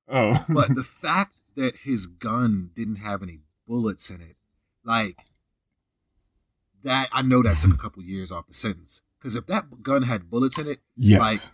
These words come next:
Speaker 2: you know what I'm saying? 'Cause the fact that it didn't have bullets in it, it's like, well, he had no intention to shoot anyone.
Speaker 1: Exactly.
Speaker 2: You know what I'm saying? So, like,
Speaker 1: Yeah.
Speaker 2: you have to take that into account.
Speaker 1: Yeah,
Speaker 2: Like,
Speaker 1: no, that
Speaker 2: and
Speaker 1: go-, that
Speaker 2: that
Speaker 1: goes
Speaker 2: was
Speaker 1: in
Speaker 2: so
Speaker 1: there.
Speaker 2: smart on,
Speaker 1: It
Speaker 2: on him.
Speaker 1: was.
Speaker 2: <laughs>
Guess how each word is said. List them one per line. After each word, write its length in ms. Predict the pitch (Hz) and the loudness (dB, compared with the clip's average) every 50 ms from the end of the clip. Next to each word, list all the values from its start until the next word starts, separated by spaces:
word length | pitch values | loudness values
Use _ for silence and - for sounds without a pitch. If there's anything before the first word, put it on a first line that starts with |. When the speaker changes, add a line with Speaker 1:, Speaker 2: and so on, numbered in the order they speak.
| _ _ _ | _ _ _
Speaker 2:
you 60 | - 160 | -10 -4
know 40 | |
what 0 | |
I'm 40 | 165 - | -2 0
saying? 120 | 202 180 | 0 0
'Cause 200 | - 185 - - - | 0 -4 -4 -4 -8
the 120 | 135 151 - | -14 -10 -2
fact 180 | 214 220 202 - | -2 -2 -2 0
that 80 | - | -2
it 40 | 131 | -2
didn't 180 | 120 127 127 127 | -2 0 -2 -2
have 160 | 120 92 85 | -6 -6 -4
bullets 240 | 110 113 117 - - | -4 -2 -2 -2 -4
in 80 | 101 | -6
it, 100 | 101 92 | -8 -10
it's 160 | 107 - - | -4 -4 0
like, 220 | - 117 110 98 - _ _ _ _ | 2 2 0 0 -4 _ _ _ _
well, 140 | 160 185 175 | -4 -4 0
he 160 | 156 233 247 | 2 4 4
had 160 | 220 151 110 | 6 4 4
no 180 | 101 98 90 87 | 2 -2 -4 -8
intention 400 | 87 - - 104 92 - 98 90 | -10 -8 -8 -6 -6 -8 -10 -10
to 120 | 87 85 _ _ | -14 -16 _ _
shoot 300 | - - - 480 466 - | -4 -2 -2 -2 -4 -2
anyone. 460 | 208 113 104 92 90 - 113 156 180 _ _ _ _ _ _ | -2 -2 -2 -2 -4 -8 -8 -8 -10 _ _ _ _ _ _
Speaker 1:
Exactly. 680 | 139 131 98 113 - 151 185 - 214 151 104 80 - _ | -6 -4 0 4 6 6 6 4 2 -2 -2 -2 -6 _
Speaker 2:
You 100 | - 143 | -2 2
know 40 | 156 | 2
what 40 | 160 | 2
I'm 60 | 165 | 4
saying? 280 | - 185 185 185 190 185 _ _ _ | 4 4 4 4 2 0 _ _ _
So, 160 | - - 180 | -2 0 2
like, 180 | 165 139 131 160 | 4 4 4 2
Speaker 1:
Yeah. 60 | - | 0
Speaker 2:
you 80 | 151 | -6
have 300 | 113 - 147 143 - - - | -10 -2 0 0 0 0 -6
to 60 | 120 | -10
take 220 | - - 147 131 - | -2 -2 -2 -2 -2
that 120 | 123 117 | -2 -2
into 240 | 117 110 104 120 98 | -2 -2 -2 -2 -4
account. 380 | 92 - - 143 113 104 92 _ _ _ _ _ | -6 -4 -2 0 0 0 -2 _ _ _ _ _
Speaker 1:
Yeah, 160 | 127 131 214 302 | -6 -2 0 2
Speaker 2:
Like, 180 | 349 339 247 | 4 4 4
Speaker 1:
no, 160 | 262 320 330 | 4 4 2
that 120 | 240 240 277 | 2 2 2
Speaker 2:
and 60 | 247 | 4
Speaker 1:
go-, 180 | - 269 285 254 | 4 4 4 2
that 200 | 180 226 254 240 | 0 -2 0 4
Speaker 2:
that 0 | |
Speaker 1:
goes 160 | 254 285 - | 4 6 6
Speaker 2:
was 120 | 247 220 254 | 6 4 6
Speaker 1:
in 80 | 262 | 6
Speaker 2:
so 200 | 233 170 196 180 | 6 6 6 4
Speaker 1:
there. 80 | 170 160 | 4 4
Speaker 2:
smart 480 | - - - 156 139 143 127 - - _ _ _ _ | 2 2 2 2 2 0 0 0 -2 _ _ _ _
on, 160 | 120 117 113 | -6 -4 -4
Speaker 1:
It 60 | 131 - | -4 -2
Speaker 2:
on 140 | 143 143 135 | 0 2 4
him. 40 | 123 | 4
Speaker 1:
was. 440 | 131 156 220 269 226 - - - _ | 6 6 6 4 2 0 -4 -8 _
Speaker 2:
<laughs> 40 | _ | _